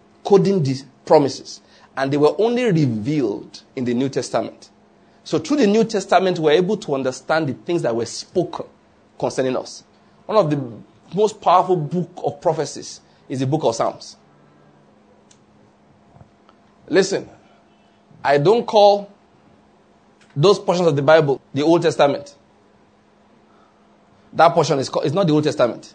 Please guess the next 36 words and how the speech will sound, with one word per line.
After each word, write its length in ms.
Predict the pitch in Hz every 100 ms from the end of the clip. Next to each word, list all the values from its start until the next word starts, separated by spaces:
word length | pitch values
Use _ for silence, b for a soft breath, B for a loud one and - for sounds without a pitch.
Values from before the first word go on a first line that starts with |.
| _
I 60 | -
don't 100 | 135
know 60 | 190
why 100 | 180
they 100 | 135
call 200 | - 139
it 60 |
like 140 | 123 104
that. 240 | - - - _ _ b b b b b b
It's 180 | 135 -
called 260 | 196 165
the 100 | 143
law 480 | 135 135 147 196 202 - _ _ b b _ -
and 200 | 123 120
the 60 |
prophets 680 | 117 - 147 147 139 123 - _ _ _
and 200 | 135 113
the 60 | 110
Psalms. 580 | - 131 101 - - - b b b b b b _ _ _
That's 240 | 139 175
what 140 | 165 151
Jesus 240 | 147 156
called 240 | - 135 -
it. 120 | - _ _ b b -
The 80 |
Bible 240 | 135 180 190
says 180 | 185 160
it 80 |
took 160 | - 220
them 160 | 214 208
through 160 | 226
the 140 | 170 143
law 400 | 135 151 147 - _ _ _ _ _
and 180 | 135 131
the 80 |
prophets 560 | 127 - 165 - - -